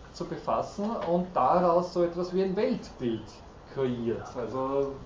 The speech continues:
tatsächlich etwas, was, äh, ja, heute für relativ relevant gehalten wird. Worum geht's? Also Sie sehen weiße, äh, also Sie sehen ein weißes Quadrat und auf dem hat's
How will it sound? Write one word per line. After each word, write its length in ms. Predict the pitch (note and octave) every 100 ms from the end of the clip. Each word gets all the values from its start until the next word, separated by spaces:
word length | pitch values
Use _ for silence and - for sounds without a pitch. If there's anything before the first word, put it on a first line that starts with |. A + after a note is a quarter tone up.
| -
tatsächlich 520 | C#3+ D3+ F3+ D#3+ E3+
etwas, 340 | C3+ C#3 E3 - - - - - -
was, 340 | C#3 D3 - -
äh, 40 | C#3+ D3+ D3 C#3 - - - - B2+
ja, 160 | C#3 D#3
heute 380 | D3+ E3+ D#3+ - -
für 200 | - D3+
relativ 340 | C#3+ D#3 E3+
relevant 500 | C#3 D3 B2+ B2 -
gehalten 460 | B2 A2 - - A2+
wird. 300 | A#2 A#2+ - - - - - - - - - - - -
Worum 280 | D#3 F#3+ F#3
geht's? 320 | C#3+ C3+ -
Also 180 | C#3+ D3
Sie 60 |
sehen 380 | - - D#3+ F3
weiße, 480 | C3+ C3+ - E3+ E3
äh, 340 | E3 - -
also 260 | C3+ C#3 C3+ - - - - - - - - - - - - C3
Sie 60 | C#3+ C#3+ C#3
sehen 240 | - E3
ein 80 | D#3+
weißes 340 | C3+ - - -
Quadrat 400 | C#3 B2 - F#3
und 80 |
auf 120 | F3 E3+
dem 220 | D3+ D3+
hat's 300 | D3+ -